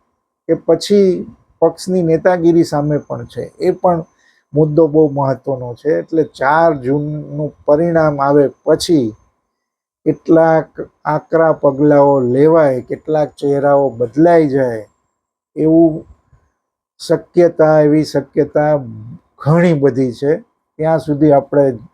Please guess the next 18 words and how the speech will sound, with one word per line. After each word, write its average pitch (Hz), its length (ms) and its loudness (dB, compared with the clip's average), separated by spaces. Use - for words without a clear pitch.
રાહ 131 340 -2
જોવી 147 440 2
અને - 400 -16
ત્યાં 185 360 -2
સુધીમાં 151 540 0
આ 143 40 2
ઉકળાટ 139 440 2
ક્યાં 185 480 -2
સુધી 151 320 0
પહોંચે 127 500 -8
છે - 160 -20
એ 165 100 4
પણ 165 200 -2
બહુ 147 200 0
મહત્વનું 120 640 -10
છે. 226 240 -10
બહુ 175 420 2
મજાના 156 800 0